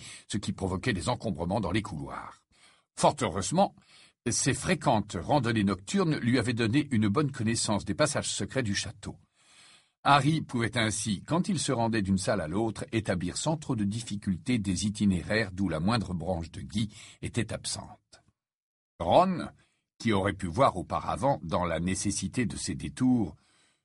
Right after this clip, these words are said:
une cause de jalousie plutôt que d'hilarité, ne cessait de rire aux éclats.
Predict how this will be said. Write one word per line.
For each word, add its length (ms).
une 160
cause 220
de 100
jalousie 560
plutôt 320
que 140
d'hilarité, 840
ne 100
cessait 300
de 100
rire 300
aux 60
éclats. 560